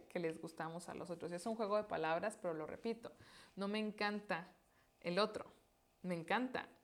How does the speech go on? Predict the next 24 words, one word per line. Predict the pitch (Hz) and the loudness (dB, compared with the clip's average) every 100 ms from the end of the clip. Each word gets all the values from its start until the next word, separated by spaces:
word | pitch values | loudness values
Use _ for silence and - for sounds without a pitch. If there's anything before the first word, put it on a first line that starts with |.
| - | -6
que | 165 | -2
yo | 165 | 0
le | 160 | 0
encante. | 160 156 156 156 170 - _ - - - - | 0 0 -2 -2 -10 -14 _ -20 -20 -18 -4
Y | 196 196 | 4 4
esto | 196 208 | 4 2
es | 220 - | 2 2
súper | 240 233 208 208 | 0 0 -2 0
profundo | 185 180 202 180 165 | -2 -2 -2 0 0
porque | 165 160 | -2 -2
a | 165 | 0
veces | 175 202 - | 0 -2 -4
tenemos | 180 170 175 185 185 - | -4 -4 -4 -6 -6 -2
todo | 180 180 180 180 | 4 6 6 4
ese | 175 - 185 170 - - - - - | 2 0 0 0 -4 -18 -18 -14 4
dolor | 185 185 180 180 | 8 10 10 8
guardado | 175 175 170 165 196 269 - - | 6 4 4 4 2 0 -4 -2
y | 202 | 0
lo | |
estamos | 185 190 202 202 202 | 0 0 -2 -2 -2
llenando | 196 185 180 180 190 190 | -2 0 0 0 -2 0
con | 190 190 | 0 0
unas | 190 196 214 247 226 185 185 - - - _ - - _ _ _ _ - - | 0 0 0 0 0 -2 -4 -8 -10 -16 _ -20 -20 _ _ _ _ -20 -8
microcapsulitas | 185 202 196 190 170 170 175 170 - 180 185 185 - 180 - | -4 -4 -2 0 0 0 -2 -2 -2 -2 -2 -2 -6 -6 -10